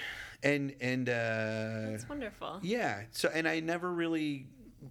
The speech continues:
Speaker 1: I, I just, I would think I was one of these people who's like, "I know, I know, I know." I was, I was a kid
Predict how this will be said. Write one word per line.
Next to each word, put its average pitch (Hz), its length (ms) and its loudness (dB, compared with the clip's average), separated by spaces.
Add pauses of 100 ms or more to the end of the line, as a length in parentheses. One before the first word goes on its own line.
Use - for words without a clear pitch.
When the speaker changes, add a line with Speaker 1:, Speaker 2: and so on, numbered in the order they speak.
(560)
Speaker 1:
I, - 400 -4
I 131 60 2
just, 160 200 -2
I 143 100 4
would 147 120 2
think 170 160 -2
I - 20 2
was 160 140 -2
one 156 60 0
of 160 60 0
these 151 120 -4
people 143 180 0
who's 139 60 0
like, 139 140 -2
"I 175 100 0
know, 113 320 0
I 139 80 -2
know, 113 280 -4
I 123 100 -4
know." 104 300 -4
I 110 40 -6
was, 113 100 0
I 110 80 0
was 110 140 0
a - 40 -4
kid 139 460 0